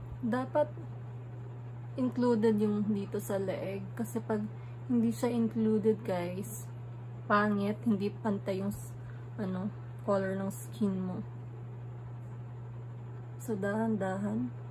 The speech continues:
Baka mapunit yung contact lens.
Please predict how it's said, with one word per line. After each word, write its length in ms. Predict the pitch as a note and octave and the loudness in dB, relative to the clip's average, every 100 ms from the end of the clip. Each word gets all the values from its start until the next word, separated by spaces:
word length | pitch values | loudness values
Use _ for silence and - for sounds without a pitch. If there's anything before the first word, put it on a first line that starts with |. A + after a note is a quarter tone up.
| - - - - | -12 -12 -10 -4
Baka 180 | A3+ A3+ | 0 4
mapunit 560 | A3 G#3+ G#3+ G#3 G#3+ A3 | 4 4 4 6 6 4
yung 160 | G#3+ G#3 | 2 2
contact 480 | G#3+ G3+ G#3 - | 2 2 0 -4
lens. 720 | - - - - - - - | -4 -6 -6 -6 -6 -6 -6